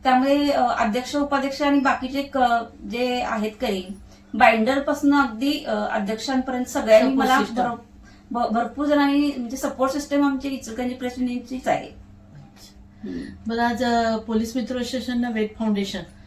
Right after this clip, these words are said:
Speaker 1: हम्म.
Speaker 2: आपल्यापर्यंत आपली दखल घ्यायला पोचलेलं आहे.
Speaker 1: हम्म.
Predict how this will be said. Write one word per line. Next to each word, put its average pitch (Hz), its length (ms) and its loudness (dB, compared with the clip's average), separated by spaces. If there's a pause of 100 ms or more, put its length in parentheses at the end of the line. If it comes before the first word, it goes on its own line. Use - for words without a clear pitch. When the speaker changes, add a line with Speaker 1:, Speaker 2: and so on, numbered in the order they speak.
Speaker 1:
हम्म. 202 180 -2
Speaker 2:
आपल्यापर्यंत 214 520 0
आपली 208 260 -2
दखल 196 340 -2
घ्यायला 214 300 0
पोचलेलं 190 560 -4
आहे. 180 320 -4 (380)
Speaker 1:
हम्म. 196 160 -10